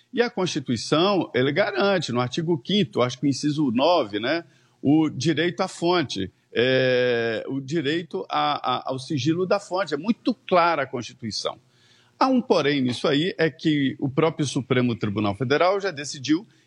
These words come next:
que um direito individual não pode dar guarida a um ato criminoso, né, uma prática de um crime.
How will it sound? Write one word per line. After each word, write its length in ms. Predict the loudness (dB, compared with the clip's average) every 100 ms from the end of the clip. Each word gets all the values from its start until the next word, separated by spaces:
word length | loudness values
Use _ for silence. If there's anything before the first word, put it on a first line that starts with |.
| _
que 100 | 0
um 100 | 2
direito 600 | 4 4 4 2 0 -10 -4
individual 800 | -4 -2 -2 -2 2 4 4 0
não 200 | -2 -4
pode 440 | -2 0 0 -2
dar 240 | -2 0 0
guarida 640 | 0 0 0 -2 -2 -4 -8 _ _
a 80 | -2
um 160 | 2 2
ato 260 | 0 -4
criminoso, 800 | -8 -4 -2 2 2 2 0 -2
né, 240 | 0 0
uma 180 | 0 -2
prática 420 | -2 -2 -2 -4
de 120 | -4 -2
um 100 | -4
crime. 580 | 0 4 4 4 2